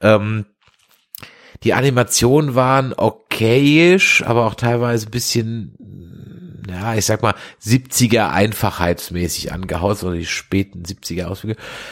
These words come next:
Aber es war halt einfach langweilig. Es war halt schlicht und ergreifend ein langweiliger Film.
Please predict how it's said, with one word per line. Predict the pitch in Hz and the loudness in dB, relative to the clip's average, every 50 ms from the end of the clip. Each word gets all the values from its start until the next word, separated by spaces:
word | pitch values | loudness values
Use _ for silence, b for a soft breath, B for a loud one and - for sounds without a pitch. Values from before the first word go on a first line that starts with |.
| B B B B B | B B B B B
Aber | - - 113 | -2 0 0
es | 123 - - | 0 2 0
war | 104 87 | 0 0
halt | 98 104 - - | 0 -2 -2 -2
einfach | 95 92 - - 156 139 139 | -4 -4 -2 -2 -2 0 0
langweilig. | 160 170 175 160 127 98 92 92 92 90 - | 0 0 0 0 0 2 0 0 -2 -4 -4
Es | 95 - - - | -6 -6 -2 0
war | 117 113 | 0 2
halt | 120 120 - | 0 0 -2
schlicht | - - 151 - - - | -4 -6 -6 -6 -6 -6
und | 139 | -6
ergreifend | 123 - 120 120 117 - - - | -6 -4 -4 -4 -4 -4 -6 -6
ein | 90 107 98 | -6 -4 -2
langweiliger | 95 104 110 117 113 113 107 104 101 104 104 | -2 -2 -2 -2 -2 -2 0 0 0 -2 -2
Film. | - - 92 | 0 0 0